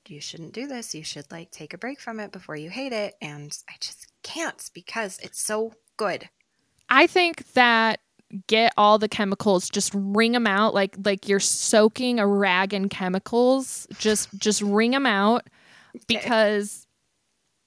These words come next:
Speaker 2: it, I don't think it's going to change things. Like, if you put it off, then you're probably just
Speaker 1: Yeah.
Speaker 2: going to get bored of it sooner and find it, and then, then you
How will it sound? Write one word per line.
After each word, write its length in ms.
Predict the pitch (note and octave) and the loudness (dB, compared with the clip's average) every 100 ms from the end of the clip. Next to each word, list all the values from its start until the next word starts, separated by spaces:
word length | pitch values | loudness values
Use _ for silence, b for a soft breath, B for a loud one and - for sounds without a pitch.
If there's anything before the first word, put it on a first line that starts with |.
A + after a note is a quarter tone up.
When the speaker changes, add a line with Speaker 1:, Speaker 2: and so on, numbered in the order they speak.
| _ _ - | _ _ -2
Speaker 2:
it, 200 | A#3 - | -2 0
I 100 | A3 | 2
don't 240 | A3+ B3 A#3+ | 4 2 0
think 160 | B3+ | -2
it's 140 | B3 - | -2 0
going 180 | A3+ A3 | 0 0
to 80 | |
change 520 | G#3+ - A3+ G#3 G#3+ - | -2 -4 0 2 0 0
things. 400 | G#3 F#3+ F#3 G#3+ | -2 -2 -2 0
Like, 140 | G#3+ | 0
if 80 | A#3+ | -2
you 100 | B3+ | -2
put 200 | C#4 C4 | 0 4
it 80 | A#3+ | 6
off, 240 | G#3+ C4+ | 6 4
then 140 | A#3 | 2
you're 120 | A3 A3 | 0 2
probably 340 | G#3+ G#3+ A3+ | 2 2 2
just 200 | G#3+ G#3 | 0 0
Speaker 1:
Yeah. 40 | |
Speaker 2:
going 220 | G#3+ G#3 G#3 | 0 0 0
to 100 | G#3+ | -2
get 200 | G#3 F#3+ | -2 0
bored 220 | G3 F#3+ | 0 0
of 100 | F#3+ | 0
it 180 | F#3+ - | -4 -4
sooner 720 | - - G3 G#3 B3+ C#4+ C#4 - | -6 0 2 2 0 -2 -2 0
and 140 | A3 | 0
find 260 | G#3+ G3+ G3+ | 0 -2 -2
it, 180 | G#3 G3+ - | -2 -2 -2
and 200 | G#3 G3+ | -2 0
then, 280 | G3+ G3+ F#3+ | 0 -2 -2
then 200 | G3+ G3+ | -2 -2
you 220 | G3+ | -2